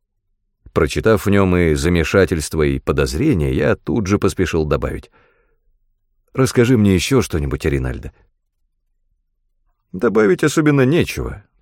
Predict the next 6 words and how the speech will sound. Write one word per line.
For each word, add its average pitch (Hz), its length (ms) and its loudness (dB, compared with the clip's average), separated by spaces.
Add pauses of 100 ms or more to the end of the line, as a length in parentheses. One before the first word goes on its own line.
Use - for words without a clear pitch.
(1080)
Она - 320 -4
родила 139 520 4
его 80 240 2
и, 143 120 -4
по 139 160 0
слухам, 123 720 -2